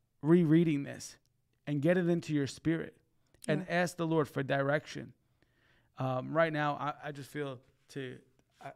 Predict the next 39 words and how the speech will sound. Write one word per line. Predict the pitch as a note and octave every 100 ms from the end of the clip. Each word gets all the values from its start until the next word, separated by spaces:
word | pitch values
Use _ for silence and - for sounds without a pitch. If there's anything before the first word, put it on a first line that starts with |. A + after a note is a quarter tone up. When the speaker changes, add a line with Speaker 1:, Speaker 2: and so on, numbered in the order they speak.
| _ -
Speaker 1:
I | C#3+
feel | F#3 F#3+
to |
pray, | - - E3 C3 - _ _ _ _ _ _ _ _ _ _ _ _
ex-, | C#3 - - -
to | D3
pray | - E3 E3+
for | E3+ D3 C3+ B2 - _
the | D#3
things | - E3+ D#3+
that | D3
you | C#3 C#3+
are | C#3 C3
expecting | - - C#3+ C3+ C#3+ C3
God | B2 B2 A2 A2+ _ -
to | B2+
do. | B2+ B2 B2 _ _ G#3+
Speaker 2:
Mm-hmm. | G3
Speaker 1:
Pray | G3+ E3 E3
for | D3+ D3+
God | B2+ C#3+ C#3+ C3+
that, | C3 C3 -
I'm | D3
gonna | C#3
pray | - D3+
that | D3 C3+
God | D3 C#3+
will | C#3
give | B2 C3+
you | C#3+
the | C3+
direction. | B2+ C3 B2+ C3 C3 - C3+ A2 _ _ _ _ _ _ _ _ -
A | D#3
lot | E3 F#3+
of | F3+
people | F3+ D#3 C#3
want | C3 D3+ C#3+ C#3+ - - _ _ _ _ _ _ _
right | C#3 C3 C3
now, | C3 B2